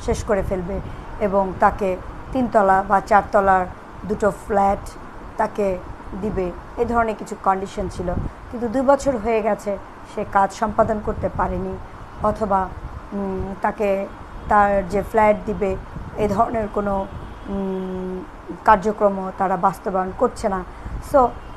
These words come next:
সেক্ষেত্রে দেখা যাচ্ছে যে, উম, সেক্ষেত্রে দেখা যাচ্ছে যে যিনি দাতা, আহ, ওই ইরোভোকাবল ডিডটি, আহ, রিভোকাবল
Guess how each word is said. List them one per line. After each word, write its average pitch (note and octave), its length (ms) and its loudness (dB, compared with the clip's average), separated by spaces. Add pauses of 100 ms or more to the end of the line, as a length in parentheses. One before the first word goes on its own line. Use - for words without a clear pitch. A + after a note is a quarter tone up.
(300)
সেক্ষেত্রে D#4 360 2
দেখা B3 260 4
যাচ্ছে A3 500 0
যে, G3+ 200 -4 (420)
উম, G3+ 380 -4 (680)
সেক্ষেত্রে D#4+ 380 4
দেখা C4 300 8
যাচ্ছে B3 420 2 (600)
যে A3 100 -2
যিনি A#3+ 340 2
দাতা, G#3 460 6 (720)
আহ, G#3 420 8
ওই A3+ 240 8
ইরোভোকাবল C4 840 8 (460)
ডিডটি, G3+ 440 0 (560)
আহ, G#3+ 300 8
রিভোকাবল A#3 640 6